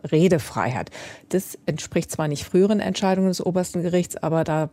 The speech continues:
sah das oberste Gericht eben noch anders aus. Einer der liberalen Richter hat für die drei Liberalen, die unterlegen waren bei dieser Entscheidung, geschrieben, diese Entscheidung missachte deutliche Gefahren, nehme Staaten die Möglichkeit, angemessen zu reagieren.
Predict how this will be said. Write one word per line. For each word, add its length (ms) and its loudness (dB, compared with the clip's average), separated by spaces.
sah 160 0
das 180 -2
oberste 380 0
Gericht 360 -2
eben 280 2
noch 300 0
anders 420 0
aus. 380 -4
Einer 260 4
der 140 4
liberalen 640 4
Richter 380 2
hat 140 0
für 120 -2
die 140 2
drei 240 2
Liberalen, 520 2
die 60 2
unterlegen 560 0
waren 220 2
bei 100 4
dieser 260 2
Entscheidung, 560 2
geschrieben, 460 2
diese 180 2
Entscheidung 520 2
missachte 580 0
deutliche 380 0
Gefahren, 480 0
nehme 240 2
Staaten 360 0
die 80 6
Möglichkeit, 640 2
angemessen 600 2
zu 160 -2
reagieren. 640 2